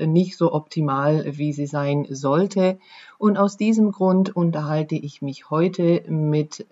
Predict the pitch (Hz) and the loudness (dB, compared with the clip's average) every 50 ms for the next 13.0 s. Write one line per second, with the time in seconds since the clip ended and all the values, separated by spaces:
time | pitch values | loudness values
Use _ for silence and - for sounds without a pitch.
0 | - 147 - - 151 147 139 135 135 135 131 127 127 123 131 127 147 170 208 233 | -14 -12 -10 -8 -6 -4 -4 -4 -6 -6 -6 -8 -8 -8 -10 -8 -4 -2 -2 -2
1 | 226 - - - - 165 - 143 139 143 _ _ _ _ _ - - 180 175 185 | -2 -6 -10 -10 -10 -8 -6 -6 -8 -8 _ _ _ _ _ -8 -4 -2 0 0
2 | 208 226 254 240 - 226 220 220 220 214 202 - - 196 196 202 202 - - - | 0 0 -2 -2 0 2 2 2 4 2 0 0 0 0 -2 -2 -4 -8 -14 -16
3 | - _ - 185 185 190 190 190 185 190 - 175 165 165 165 165 - - 170 165 | -8 _ 2 4 4 6 4 2 2 0 0 0 2 2 0 -2 -2 -2 -2 -2
4 | 165 165 - - 180 156 156 160 156 160 160 - 170 170 165 160 147 156 151 165 | -2 -2 -6 -10 -8 -4 -2 -2 -2 -2 0 0 0 0 0 0 -2 -4 -4 -4
5 | 156 165 175 185 196 190 185 165 165 165 - 160 151 160 - - - 190 196 196 | -2 0 0 0 0 0 0 0 0 0 -2 -4 -6 -6 -8 -8 -4 -2 0 0
6 | 190 190 180 175 170 170 170 - 175 170 170 170 160 151 160 151 160 143 143 143 | 2 0 0 0 -2 -4 -4 0 2 2 2 2 2 0 -2 -4 -2 0 0 2
7 | 143 147 147 147 147 147 143 131 127 139 135 139 131 - - - 160 190 220 220 | 2 2 2 0 0 -2 -4 -6 -6 -6 -6 -8 -8 -6 -2 -2 0 0 0 -2
8 | 220 - 196 190 190 185 180 170 170 165 165 165 170 175 170 - 170 165 170 175 | -2 -2 -2 -2 -2 -2 -4 -2 0 0 2 2 0 0 0 -2 0 0 0 0
9 | 170 - - - - - - - - 226 233 220 214 233 262 262 - 240 208 202 | -2 -6 -18 -20 -20 -20 -8 -2 0 0 2 4 4 2 2 0 -2 -2 0 2
10 | 196 196 196 - 170 160 165 170 180 180 180 - - - 156 151 156 165 185 202 | 2 0 0 0 0 2 4 4 2 0 -2 -4 -6 -6 -4 -4 -2 0 0 2
11 | 190 175 170 165 170 165 160 147 151 180 175 175 165 - - 156 156 151 - 170 | 2 2 2 2 0 0 -4 -4 -4 -2 -2 -2 -2 -2 -4 -4 -4 -4 -2 -2
12 | 160 151 156 151 - 156 156 151 151 151 160 175 170 165 165 160 156 156 151 | -2 -2 -2 -4 -6 -6 -4 -2 0 0 0 0 0 0 0 0 0 -2 -4